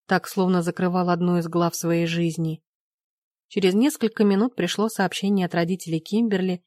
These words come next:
которые писали, что могли бы заскочить на минутку и забрать вещи своей дочери. Таня и Питер приехали через час, который показался ему вечностью.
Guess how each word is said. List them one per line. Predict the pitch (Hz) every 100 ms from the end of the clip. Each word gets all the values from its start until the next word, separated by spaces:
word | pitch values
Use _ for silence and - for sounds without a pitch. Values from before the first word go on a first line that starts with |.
| _ _ _ _ -
которые | 180 277 277
писали, | - 208 202 214
что | - 165
могли | 165 165 208
бы | 190
заскочить | 165 - 160 180 170
на | 165
минутку | 160 170 214 -
и | 156
забрать | 156 156 202 -
вещи | 160 -
своей | 165 160 151
дочери. | 151 147 - 147 147 _ _ _ _ _ _ _ _ -
Таня | 247 269 214
и | 180
Питер | 202 233 190
приехали | 175 180 185 175 175 165
через | - 160 147
час, | - 202 -
который | - 160 165
показался | 156 165 165 165 165 -
ему | 170 170
вечностью. | 160 156 151 - 147 - 147 147